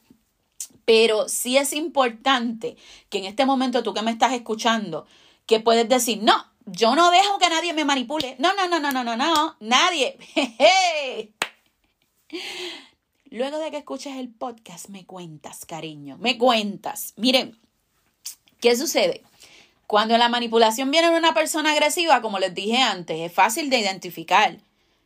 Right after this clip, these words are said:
pero existe el tipo de manipulación pasiva-agresiva. Y usted dirá, "¿Qué es eso? Pasivo-agresivo, eso es como que se contradice."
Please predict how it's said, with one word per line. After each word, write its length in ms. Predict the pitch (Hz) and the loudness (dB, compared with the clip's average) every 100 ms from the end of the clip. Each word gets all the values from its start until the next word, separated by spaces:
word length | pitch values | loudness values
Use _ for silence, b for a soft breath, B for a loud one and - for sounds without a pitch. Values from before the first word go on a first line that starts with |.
| _ _ _ | _ _ _
pero 460 | 247 254 220 - - _ _ _ _ | 4 4 0 -8 -18 _ _ _ _
existe 840 | 170 - - 269 - - 165 175 _ _ _ _ _ _ _ | -14 -10 -6 -6 -6 -8 -10 -10 _ _ _ _ _ _ _
el 240 | 151 147 | -18 -18
tipo 320 | _ 190 226 | _ -12 -8
de 140 | 233 226 | -6 -6
manipulación 1000 | 214 202 180 185 175 - 226 233 226 _ | -8 -10 -10 -8 -8 -6 -6 -6 -8 _
pasiva-agresiva. 1500 | 160 - - 226 262 262 - 180 175 160 - - - 160 - _ _ _ _ _ _ _ - | -12 -12 -10 -8 -6 -8 -12 -12 -12 -12 -12 -12 -14 -20 -20 _ _ _ _ _ _ _ -20
Y 80 | |
usted 180 | 165 - | -18 -18
dirá, 160 | 139 - - | -20 -20 -20
"¿Qué 140 | 160 | -20
es 180 | - - | -20 -14
eso? 380 | - - 214 226 - _ _ | -12 -12 -12 -14 -18 _ _
Pasivo-agresivo, 800 | - 143 151 135 151 170 156 139 151 | -14 -12 -12 -14 -12 -10 -10 -10 -10
eso 160 | 156 | -12
es 40 | - | -10
como 220 | 196 185 | -10 -8
que 100 | 151 | -8
se 140 | - | -10
contradice." 800 | 165 160 156 147 139 175 - - | -10 -10 -8 -8 -8 -10 -12 -14